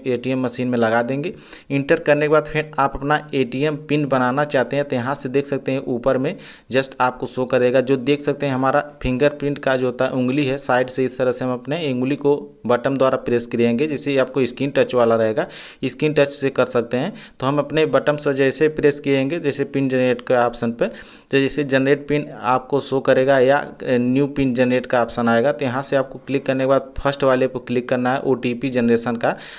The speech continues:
तो बैंक में आपका नंबर लिंक रहेगा, उस पर आपको ओटीपी आ जाएगी छः अंक का। जो देख सकते हैं ओटीपी have been sent your registered mobile number, मतलब आपका ओटीपी सेंड हो जाएगी छः अंक का आपके मोबाइल नंबर पर। just आपको अपने साथ ले जाएंगे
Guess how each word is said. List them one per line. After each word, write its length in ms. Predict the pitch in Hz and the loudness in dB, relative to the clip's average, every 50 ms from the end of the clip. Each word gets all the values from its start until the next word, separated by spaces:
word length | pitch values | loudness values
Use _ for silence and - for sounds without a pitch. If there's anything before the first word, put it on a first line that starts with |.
| - - _ 120 113 117 | -20 -10 _ -6 2 2
तो 140 | 147 147 139 | 2 2 4
बैंक 340 | 139 147 151 160 160 156 160 | 4 2 2 2 0 -2 -2
में 320 | 151 156 156 147 151 - - | 0 0 0 -2 -2 -2 0
आपका 340 | 131 135 143 - - 156 151 | 2 2 0 0 0 0 0
नंबर 480 | 143 131 127 127 127 127 143 143 127 | 2 2 2 2 4 4 2 2 2
लिंक 280 | 123 123 151 165 160 156 | 2 0 0 2 2 2
रहेगा, 440 | 135 120 117 113 117 127 151 - - - | 4 6 6 6 4 4 2 0 -2 -4
उस 160 | 156 139 - | -4 -4 -4
पर 260 | - - 160 156 156 - | 0 0 0 0 2 0
आपको 300 | 135 139 139 - - 143 | -2 -2 -2 0 2 2
ओटीपी 440 | 135 123 120 123 117 120 120 139 139 | 2 4 2 0 -2 0 0 2 4
आ 80 | 139 135 | 4 4
जाएगी 320 | 135 139 135 131 131 143 | 6 4 4 4 2 -2
छः 220 | 139 - - - 117 | -6 -6 -4 -2 0
अंक 260 | 123 135 127 120 - | 0 0 -2 -2 -2
का। 100 | - 151 | -4 -4
जो 200 | - 135 127 123 | -2 0 0 0
देख 220 | 117 131 139 135 | 2 0 -2 -2
सकते 220 | - 131 117 - 135 | -4 -10 -6 -4 -4
हैं 120 | 147 139 | -2 0
ओटीपी 460 | 127 120 120 - 123 120 120 143 131 | -2 -2 -2 -2 -6 -4 -2 -4 -4
have 380 | - - 101 120 135 135 123 120 | -4 -6 -2 -2 -2 -2 0 0
been 160 | 131 139 135 | -2 -2 -2
sent 340 | 139 - - 131 135 139 135 | -6 -4 -2 -2 -2 0 0
your 200 | 127 127 135 131 117 | 0 2 2 2 4
registered 420 | 117 113 113 - - 139 135 131 | 2 0 0 0 -2 -2 -2 -2
mobile 360 | 120 113 117 117 120 117 104 | 0 2 2 2 2 0 -2
number, 240 | 104 107 101 120 113 117 - - - - - - _ _ | -2 2 2 2 2 2 -2 -14 -16 -18 -20 -20 _ _
मतलब 320 | 135 - 160 175 175 - - | -4 0 0 0 0 0 0
आपका 340 | 139 143 151 156 151 - 160 | 0 0 0 0 0 0 0
ओटीपी 540 | 151 - 147 135 127 135 135 131 131 151 151 | 2 2 0 0 0 0 -4 -2 -2 -4 -4
सेंड 300 | 147 - 131 139 143 127 | -2 0 0 0 2 2
हो 80 | 127 127 | 2 4
जाएगी 380 | 131 131 131 127 127 151 165 | 4 4 4 2 0 -2 -6
छः 320 | 160 160 - - 135 131 127 | -6 -8 -4 -2 0 2 2
अंक 220 | 123 123 123 123 | 2 0 0 0
का 180 | - 151 165 - - - | 0 0 0 -2 -2 0
आपके 300 | 120 127 - - - 131 | 0 0 0 -2 -2 0
मोबाइल 320 | 127 123 120 123 123 120 | 2 4 4 4 2 2
नंबर 320 | 117 117 113 110 123 135 | 2 2 2 4 2 2
पर। 140 | 131 - 131 | 2 0 -4
just 300 | 117 117 131 131 - - - - | 0 0 -2 -2 -2 -6 -4 0
आपको 380 | 120 120 120 - - - 139 131 | 0 0 0 -2 0 0 0 0
अपने 180 | - 135 135 | 2 -2 -4
साथ 360 | 131 - - 123 127 127 - 127 | -2 0 0 0 0 0 0 2
ले 140 | 120 127 | 2 4
जाएंगे 360 | 120 123 120 117 113 113 160 | 4 4 2 2 2 0 0